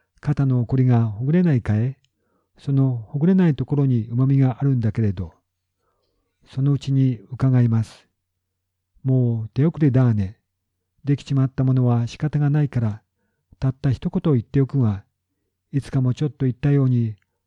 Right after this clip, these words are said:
あの子の体には今、うるさい噂が立っているところだからね。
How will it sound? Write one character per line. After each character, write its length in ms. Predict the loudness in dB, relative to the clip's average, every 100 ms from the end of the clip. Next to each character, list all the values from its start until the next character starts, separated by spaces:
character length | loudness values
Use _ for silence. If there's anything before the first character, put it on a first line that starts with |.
| _ _
あ 120 | -2
の 120 | -2
子 100 | 0
の 100 | -2
体 320 | 0 0 0
に 80 | 0
は 120 | 2
今、 380 | 2 2 0 -2 -10 _ _ -10
う 60 |
る 60 | -10
さ 200 | -2 0
い 60 | 2
噂 260 | 0 -2
が 180 | -2 0
立 180 | 0 -4
っ 60 |
て 180 | -4 0
い 100 | 0
る 80 | 0
と 120 | -4
こ 100 | -4
ろ 80 | -4
だ 120 | -2
か 80 | -2
ら 120 | -2
ね。 280 | -2 -4 -6